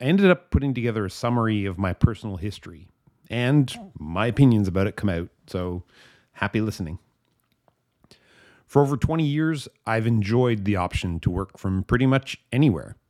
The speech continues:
It started with taking my laptop home in case I got called on pager duty. Yeah, I am pager duty old.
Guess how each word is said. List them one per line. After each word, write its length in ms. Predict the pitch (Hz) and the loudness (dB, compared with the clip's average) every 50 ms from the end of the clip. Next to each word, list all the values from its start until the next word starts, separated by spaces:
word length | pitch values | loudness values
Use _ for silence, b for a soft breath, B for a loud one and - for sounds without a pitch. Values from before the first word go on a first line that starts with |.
| _ b b b b b b b b - | _ b b b b b b b b -16
It 100 | 92 - | -14 -12
started 460 | - - - 120 123 123 135 123 113 | -4 0 0 2 2 2 0 -2 -2
with 400 | 110 117 110 98 - - - _ _ | 0 0 -2 -2 -4 -10 -20 _ _
taking 260 | - 120 107 110 120 117 | -4 -4 -2 0 2 2
my 100 | 110 107 | 2 2
laptop 460 | 107 107 98 - - - 95 82 - | 2 0 0 -2 -2 -4 -4 -2 -2
home 260 | - 107 107 113 127 | -2 -2 0 0 0
in 120 | 120 101 | 0 0
case 240 | 92 - 104 92 - | -2 -2 -4 -2 -2
I 40 | 98 | -4
got 180 | 92 92 85 - | -4 -4 -6 -6
called 260 | - - 98 98 98 | -4 -4 -2 -2 -2
on 140 | 95 87 87 | -2 -2 -2
pager 300 | - 98 90 82 98 85 | -2 -2 -2 -2 -2 -2
duty. 360 | 87 92 90 104 120 139 - _ _ b b b b b b b b b | -2 -2 -4 -4 -4 -6 -8 _ _ b b b b b b b b b
Yeah, 540 | - - 82 82 82 85 85 85 90 92 101 - - _ _ _ _ _ - | -14 -10 -8 -6 -6 -6 -4 -2 0 0 0 -2 -4 _ _ _ _ _ -4
I 160 | 95 95 95 | -2 -2 0
am 400 | 98 107 98 98 92 90 90 85 | -2 -2 -4 -4 -4 -4 -4 -4
pager 440 | - - - 110 113 107 120 117 104 | -4 -2 -2 -2 0 2 2 2 2
duty 360 | 92 101 104 95 101 98 101 | 2 2 2 2 0 0 -2
old. 560 | - 113 110 90 76 78 76 71 71 73 - | -4 -4 -6 -6 -6 -8 -10 -12 -12 -12 -12